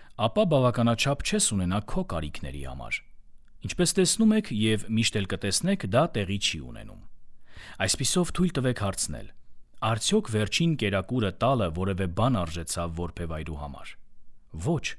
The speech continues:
դա փրկեց նրա կյանքը։ Այժմ նախքան կանցնեմ մեր քննարկմանը, որը վերաբերում է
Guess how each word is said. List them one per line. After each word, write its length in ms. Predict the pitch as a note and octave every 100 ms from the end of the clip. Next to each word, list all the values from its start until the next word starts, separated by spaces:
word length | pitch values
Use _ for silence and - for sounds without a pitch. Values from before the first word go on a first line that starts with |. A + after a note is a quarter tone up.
| - - -
դա 180 | F#2+ A#2+
փրկեց 480 | A#2 - A#2+ - F3 -
նրա 220 | - C2+
կյանքը։ 360 | - G#1+ - - - - _ _ _ _ _ _ -
Այժմ 340 | - G3 G3+
նախքան 400 | F#3 F3 - G#3 G3+
կանցնեմ 500 | C#3 B2+ - E3 D3+
մեր 200 | B2+ A#2
քննարկմանը, 800 | A#2+ A#2+ A#2 G#2 C3 G3 D#3+
որը 260 | F2+ F#2+ G2
վերաբերում 520 | G2 G2 F#2+ G2
է 60 | G2+